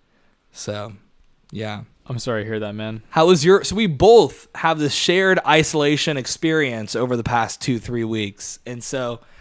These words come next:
Speaker 1: how was your experience with that?
Speaker 2: It was pretty depressing, dude. I mean,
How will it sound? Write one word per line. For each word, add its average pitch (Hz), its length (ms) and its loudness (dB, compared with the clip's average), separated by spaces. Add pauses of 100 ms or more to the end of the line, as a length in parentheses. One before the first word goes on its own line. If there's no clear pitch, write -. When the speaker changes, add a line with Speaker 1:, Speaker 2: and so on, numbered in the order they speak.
Speaker 1:
how 147 160 2
was 151 160 4
your 170 120 4
experience 120 460 -2
with 110 100 -12
that? 101 280 -10 (720)
Speaker 2:
It 131 120 -6
was 196 160 0
pretty 240 200 0
depressing, 127 600 -2
dude. 110 340 -8
I - 120 -8
mean, 120 320 -6